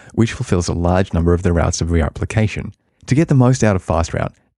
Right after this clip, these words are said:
at least from what I've found so far, you do need good regular expression skills.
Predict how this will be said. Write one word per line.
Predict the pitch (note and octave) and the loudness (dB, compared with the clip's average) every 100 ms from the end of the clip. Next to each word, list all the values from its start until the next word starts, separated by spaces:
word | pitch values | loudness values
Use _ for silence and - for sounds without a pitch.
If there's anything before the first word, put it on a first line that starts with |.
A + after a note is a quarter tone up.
| - | -2
at | |
least | G#2 B2 - | 2 0 2
from | G2+ | 2
what | F2+ | 2
I've | F2 | 0
found | E2 F2 | 0 0
so | F2+ F2 | 0 -2
far, | - D#2+ | -2 -2
you | F2+ G2 | -2 -2
do | - A2+ | 2 2
need | B2 G#2 G2+ G#2 _ _ _ _ - | 4 4 2 -2 _ _ _ _ -8
good | G2 A2 G2+ | 0 2 2
regular | F2+ F#2 E2+ | 0 2 0
expression | - - D#2 D2+ | 0 -2 -4 -6
skills. | - - - - - | -6 -4 -4 -6 -14